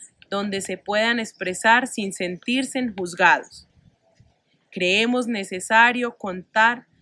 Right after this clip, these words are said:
con la escuela y el apoyo de los demás. Creemos que las emociones son naturales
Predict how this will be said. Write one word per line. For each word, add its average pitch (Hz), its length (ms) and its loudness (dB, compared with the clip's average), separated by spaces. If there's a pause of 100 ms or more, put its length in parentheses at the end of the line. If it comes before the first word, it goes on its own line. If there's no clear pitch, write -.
(260)
con 214 220 -4
la 196 100 0
escuela 240 580 -2
y 214 100 -4
el 185 140 0
apoyo 233 480 0
de 196 120 0
los 170 200 -4
demás. 156 560 -4 (1400)
Creemos 269 640 2
que 240 140 -4
las 202 240 -2
emociones 254 720 -4
son 202 180 -6
naturales 190 800 2